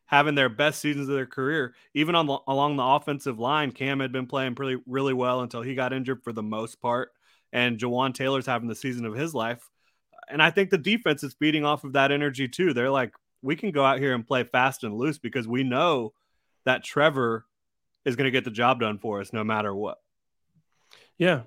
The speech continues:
Speaker 2: absolutely. And it just feels, it just feels like they believe is, is, you know, no pun intended,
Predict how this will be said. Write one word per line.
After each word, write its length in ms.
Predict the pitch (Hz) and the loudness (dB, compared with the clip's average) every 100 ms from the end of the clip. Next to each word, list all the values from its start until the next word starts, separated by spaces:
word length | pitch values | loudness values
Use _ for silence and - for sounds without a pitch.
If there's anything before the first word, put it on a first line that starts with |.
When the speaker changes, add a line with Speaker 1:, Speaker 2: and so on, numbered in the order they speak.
| _ - | _ 0
Speaker 2:
absolutely. 600 | 143 135 156 147 135 123 | 2 2 2 4 4 2
And 140 | 123 | 0
it 180 | 123 147 | -4 -4
just 220 | 160 139 | -4 -4
feels, 720 | - 151 151 147 139 - - - _ - | -2 0 2 2 0 -4 -8 -12 _ -4
it 140 | 135 | -4
just 240 | 160 139 - | -2 -4 -4
feels 580 | - 135 147 151 131 | -2 2 4 2 0
like 320 | 131 131 131 131 | 2 2 2 0
they 240 | 131 127 | 2 2
believe 600 | 120 117 117 113 110 - _ _ _ | 0 -2 -4 -4 -8 -14 _ _ _
is, 280 | 123 117 113 | -2 -2 -4
is, 400 | 127 123 117 - | -4 -4 -4 -4
you 140 | 127 | -4
know, 160 | 120 117 | -2 0
no 140 | 120 | 0
pun 260 | 123 - 127 | -2 0 0
intended, 500 | 117 120 113 110 | 0 -2 -2 -4